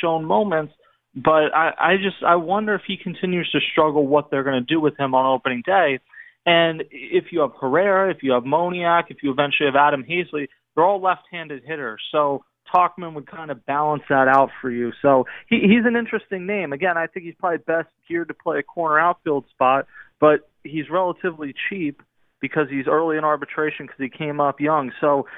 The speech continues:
I, I think it could make sense, and eventually maybe he becomes your left fielder next season when McCutchen's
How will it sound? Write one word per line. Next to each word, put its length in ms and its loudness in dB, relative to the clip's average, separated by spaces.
I, 220 2
I 40 6
think 220 -2
it 100 -8
could 120 -10
make 280 -8
sense, 300 -2
and 200 -2
eventually 520 0
maybe 280 -2
he 140 -4
becomes 400 -2
your 100 2
left 320 0
fielder 380 0
next 300 0
season 340 -4
when 160 0
McCutchen's 640 -2